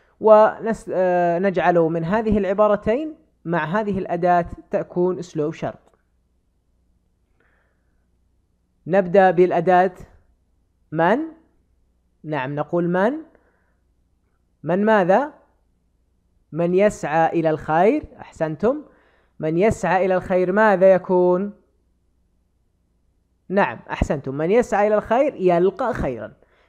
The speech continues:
من يسعى إلى الخير يلقى خيرا. من يسعى إلى الخير يلقى خيرًا.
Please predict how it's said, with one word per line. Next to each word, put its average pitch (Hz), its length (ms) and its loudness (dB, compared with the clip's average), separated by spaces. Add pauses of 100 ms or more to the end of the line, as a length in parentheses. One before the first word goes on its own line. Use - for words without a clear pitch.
من 147 200 -6
يسعى 175 580 -2
إلى 254 100 0
الخير 220 600 0 (100)
يلقى 180 540 0
خيرا. 131 580 -8 (560)
من 127 140 -10
يسعى 151 500 -4
إلى 156 120 0
الخير 190 560 -2 (340)
يلقى 175 420 0
خيرًا. 120 520 -10